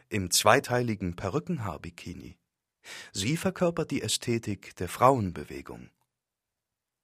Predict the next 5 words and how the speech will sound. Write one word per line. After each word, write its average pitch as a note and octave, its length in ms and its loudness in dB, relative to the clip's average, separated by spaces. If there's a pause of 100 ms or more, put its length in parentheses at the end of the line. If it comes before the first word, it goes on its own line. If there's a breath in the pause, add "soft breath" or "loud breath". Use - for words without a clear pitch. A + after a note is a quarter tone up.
(600)
Nikolaus C#3 680 4
Utermöhlen D#3+ 800 -2
spielt - 380 -6
eine A#2+ 240 0
Elektrogitarre. G#2+ 1040 -8